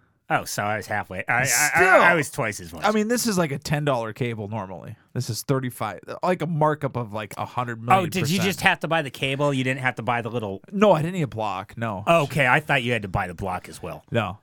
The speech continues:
Speaker 2: uh, but still, I was just pissed at myself 'cause I also forgot my watch charger,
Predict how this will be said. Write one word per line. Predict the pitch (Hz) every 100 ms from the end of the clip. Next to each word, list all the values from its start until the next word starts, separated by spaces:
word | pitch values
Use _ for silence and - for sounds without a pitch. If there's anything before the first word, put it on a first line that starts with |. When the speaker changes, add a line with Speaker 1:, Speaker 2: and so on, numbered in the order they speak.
| -
Speaker 2:
uh, | 123 127 - - -
but | 156
still, | - - 139 104
I | 98
was | 113 -
just | 127 -
pissed | - 120 -
at |
myself | 104 95 107 101
'cause | 139
I | 175
also | 185 190 180
forgot | 147 151 143
my | 123
watch | 123 175 226 - -
charger, | - 117 110 110 107